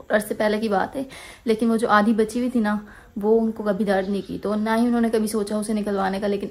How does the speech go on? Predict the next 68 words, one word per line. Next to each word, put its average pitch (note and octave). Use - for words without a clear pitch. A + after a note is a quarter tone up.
अब G3
जो A#3
कि A3+
वो G#3
दो G3
तीन G3+
दिन G3+
से G3+
काफ़ी G3+
ज़्यादा G3+
दुख F#3+
रही G#3
है, G3+
दर्द G3
कर G#3
रही G3+
है, G3
उनसे G3
ना G3+
कुछ G#3
खाया G3
जा G#3
रहा G3+
है G3+
ना G3
पिया G3+
जा G3+
रहा F#3
है, F#3+
तो A3
वो G3+
भाग G3+
के G3+
गए G3
डेंटिस्ट F#3+
के A#3
पास। G3+
अबू F#3
जी G#3+
उनको G3+
लेके F#3
गए G3+
थे A3
तो G#3
कल G#3
दवाई G#3
लेके A3+
आए। G3+
तो -
अब G3
ये G#3+
कि A3
दवाई G3
से G#3+
कोई G#3+
आराम F#3+
नहीं G3
आया। F3
डॉक्टर A3
ने A#3
कहा A3+
था A3+
दवाई G#3
से A#3
आराम G#3+
आ G#3+
जाए A3
तो G3+